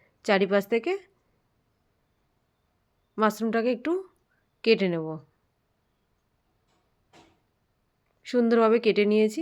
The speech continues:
এবার কিছুক্ষণ জলে চুবিয়ে রাখবো। জল থেকে তুলে নিয়েছি, মশলা রেডি হয়ে গেছে। এবার গরম জলে এটাকে একটু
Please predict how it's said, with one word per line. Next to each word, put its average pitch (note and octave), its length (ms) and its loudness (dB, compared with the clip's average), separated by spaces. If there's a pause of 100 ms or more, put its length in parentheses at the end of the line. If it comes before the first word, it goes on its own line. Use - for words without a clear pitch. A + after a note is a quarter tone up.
(160)
এবার F#3 240 0
কিছুক্ষণ A3 400 -2
জলে F#3 240 2
চুবিয়ে A#3 320 0
রাখবো। A#3 200 -4 (600)
জল G3+ 300 2
থেকে B3 200 0
তুলে A3+ 320 0
নিয়েছি, C4 320 -2 (380)
মশলা F#3 340 -4
রেডি F#3 240 0 (120)
হয়ে A#3+ 280 -2
গেছে। B3 220 -6 (580)
এবার G#3 220 -2
গরম G3 280 4
জলে A#3 200 2
এটাকে A3+ 300 0
একটু C#4 120 -6